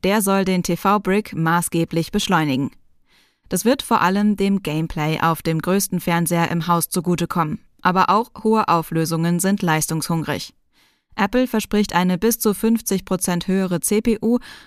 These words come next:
und eine um bis zu dreißig Prozent höhere G P U-Leistung im Vergleich zur Vorgängerversion. Für die beste Darstellung unterstützt das Apple T V vier K, Dolby Vision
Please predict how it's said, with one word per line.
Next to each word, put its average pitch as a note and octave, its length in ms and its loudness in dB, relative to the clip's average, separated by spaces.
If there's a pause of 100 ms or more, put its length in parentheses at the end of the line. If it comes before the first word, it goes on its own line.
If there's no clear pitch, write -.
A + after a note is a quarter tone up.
und F#3 120 0
eine F3+ 200 2
um F3+ 100 0
bis A#3 180 2
zu G#3+ 140 -2
dreißig F3+ 440 -2
Prozent F3+ 460 -2
höhere F3 360 0
G F3 200 0
P E3 200 -2
U-Leistung D#3+ 640 0
im G3 180 -4
Vergleich E3+ 460 -2
zur G#3+ 200 -2
Vorgängerversion. D3+ 960 0 (720)
Für F#3+ 140 0
die B2+ 100 2
beste A3 300 0
Darstellung E3+ 720 0
unterstützt F#3+ 640 0
das F3+ 160 0
Apple F#3+ 360 0
T F#3 200 -2
V F3+ 260 0
vier F3+ 220 0
K, F3+ 380 -2 (100)
Dolby F3 340 0
Vision F3 420 0